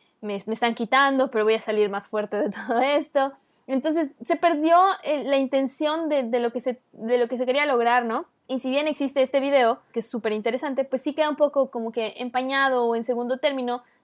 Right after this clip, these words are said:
tras la polémica que se generó. Y es aquí cuando esto de las acusaciones y todo, pues terminan dañando la intención principal, ¿no? Lo, lo que se podría lograr de lo que hubiera salido. Si no, fuera por, ahora sí, pobre Chumel, que, este, que,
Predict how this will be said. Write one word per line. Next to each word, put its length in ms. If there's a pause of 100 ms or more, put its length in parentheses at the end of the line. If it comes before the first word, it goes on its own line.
tras 200
la 160
polémica 540
que 100
se 80
generó. 400 (220)
Y 80
es 80
aquí 200
cuando 360 (180)
esto 380
de 120
las 200
acusaciones 760
y 80
todo, 340
pues 140 (380)
terminan 340
dañando 460 (260)
la 160
intención 460
principal, 580
¿no? 140
Lo, 180
lo 160
que 80
se 100
podría 380
lograr 380
de 80
lo 120
que 160
hubiera 280
salido. 480 (420)
Si 220
no, 440
fuera 300
por, 300
ahora 400
sí, 280
pobre 240
Chumel, 460
que, 160
este, 400 (120)
que, 120